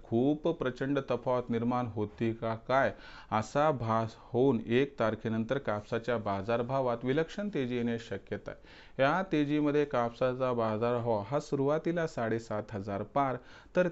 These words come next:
त्यानंतर आठ हजाराच्या पलीकडे सुद्धा जाताना दि-, दिसू शकतो असं जाणकारांचं मत आहे. मग अशा परिस्थितीत कापूस विक्री करण्याच्या विचारात असणाऱ्या माझ्या कास्तकार बांधवांनी काय करायला पाहिजे? तर जास्त आशा न ठेवता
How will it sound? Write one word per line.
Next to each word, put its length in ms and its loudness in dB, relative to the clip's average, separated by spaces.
त्यानंतर 520 0
आठ 280 -2
हजाराच्या 460 0
पलीकडे 600 0
सुद्धा 420 -4
जाताना 540 0
दि-, 200 -2
दिसू 320 0
शकतो 460 -4
असं 240 -2
जाणकारांचं 720 -2
मत 300 -4
आहे. 80 -4
मग 120 4
अशा 340 4
परिस्थितीत 580 0
कापूस 420 0
विक्री 260 -2
करण्याच्या 540 -2
विचारात 500 0
असणाऱ्या 460 0
माझ्या 280 -2
कास्तकार 560 -2
बांधवांनी 520 0
काय 300 0
करायला 360 2
पाहिजे? 440 -2
तर 60 8
जास्त 420 4
आशा 380 2
न 220 2
ठेवता 340 2